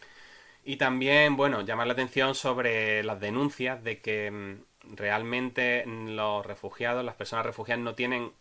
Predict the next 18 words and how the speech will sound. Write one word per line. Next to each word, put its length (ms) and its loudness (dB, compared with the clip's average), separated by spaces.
eh, 440 -2
elección. 520 -4
No 100 -4
tienen 200 4
elección 560 4
y 60 -4
tienen 260 0
que 80 2
entregar 440 -2
sus 240 -8
datos 280 -4
si 100 -6
quieren 240 0
acceder 520 -2
a, 440 -2
a 60 -2
los 120 -2
recursos. 640 -6